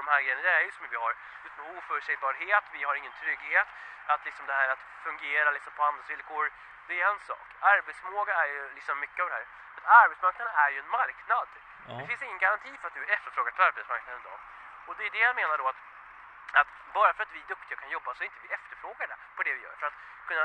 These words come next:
Speaker 1: så att säga, få ihop till en, så att säga, grej så måste du kunna, du måste vara säljbar, ha ett varumärke, du måste ha rätt till liksom kontakter och allting. För att idag är det inte så att arbetsförmåga är lika, likväl som försörjningsförmåga. Och där är lagen luddig. För i aktivitetsersättningens lag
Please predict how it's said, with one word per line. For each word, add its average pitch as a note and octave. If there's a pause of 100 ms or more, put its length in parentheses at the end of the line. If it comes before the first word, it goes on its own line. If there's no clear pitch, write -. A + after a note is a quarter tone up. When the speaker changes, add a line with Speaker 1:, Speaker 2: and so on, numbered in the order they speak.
(140)
Speaker 1:
så -
att F3
säga, F3
få -
ihop G#3
till F#3+
en, F#3 (100)
så F3+
att F3+
säga, D3 (520)
grej C#3
så D#3+
måste F3+
du -
kunna, D3 (340)
du E3
måste F#3
vara D#3 (100)
säljbar, F3+
ha F3+
ett E3
varumärke, F3
du D3+
måste E3
ha E3
rätt G#3
till F#3
liksom F3 (140)
kontakter F#3+
och G3+
allting. F3
För -
att - (320)
idag G3+
är F#3
det A3
inte -
så D#3
att - (180)
arbetsförmåga C3+
är C#3
lika, C3 (460)
likväl C#3
som B2 (500)
försörjningsförmåga. F3 (280)
Och E3+
där C4+
är G3+
lagen C#3
luddig. -
För F3+
i G3
aktivitetsersättningens G#3
lag D3